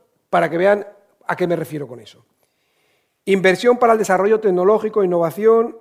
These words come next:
y equilibrio de la cadena de comercialización del sector pesquero y acuícola. Y alguien dice, "Bueno, parece un buen proyecto, ¿no?". ¿Cuánto creen que va a poner el Gobierno de España para ese proyecto? Para toda España durante tres años.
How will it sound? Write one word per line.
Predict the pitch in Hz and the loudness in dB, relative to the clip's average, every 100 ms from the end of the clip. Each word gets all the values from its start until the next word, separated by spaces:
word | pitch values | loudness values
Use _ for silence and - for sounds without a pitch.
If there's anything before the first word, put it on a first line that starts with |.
| _ | _
y | 196 202 | -4 -2
equilibrio | 180 175 175 214 226 226 233 - _ | -2 -2 -4 -4 0 0 0 -6 _
de | - 170 | 0 2
la | |
cadena | 170 175 202 214 | 2 2 2 0
de | 208 | 0
comercialización | 185 170 165 165 160 185 226 | -2 -2 -4 -8 -6 -2 -2
del | 220 180 | 0 -2
sector | 165 165 208 220 - | -4 0 0 0 -8
pesquero | - 156 - 233 240 247 | -12 -10 0 2 2 0
y | |
acuícola. | 180 165 165 156 131 135 | -2 -2 -2 -4 -10 -6
Y | |
alguien | 165 170 | -4 -4
dice, | 160 143 120 - _ _ | -6 -12 -18 -20 _ _
"Bueno, | - 160 | -8 -6
parece | 156 147 170 | -4 -4 -4
un | 165 | -6
buen | 156 | -6
proyecto, | 147 143 135 127 | -6 -10 -10 -14
¿no?". | 147 254 _ _ _ _ _ _ _ _ _ | -18 -20 _ _ _ _ _ _ _ _ _
¿Cuánto | - 190 185 202 | 0 0 2 0
creen | 202 196 | 0 0
que | 202 | 0
va | 185 | 2
a | 190 | 2
poner | 190 190 | 0 -2
el | 185 | 0
Gobierno | 185 185 | 0 0
de | 185 | -4
España | 170 190 180 175 | -2 -2 -2 -2
para | 180 | -4
ese | 175 185 | -6 -6
proyecto? | 185 202 202 - 104 _ _ _ _ _ _ _ _ _ _ _ | -6 -6 -6 -10 -20 _ _ _ _ _ _ _ _ _ _ _
Para | 160 147 | -6 -4
toda | 185 214 | 0 0
España | 208 240 247 | 0 0 0
durante | 226 175 170 | -2 -4 -4
tres | 180 175 | -6 -8
años. | 147 - 98 | -10 -14 -20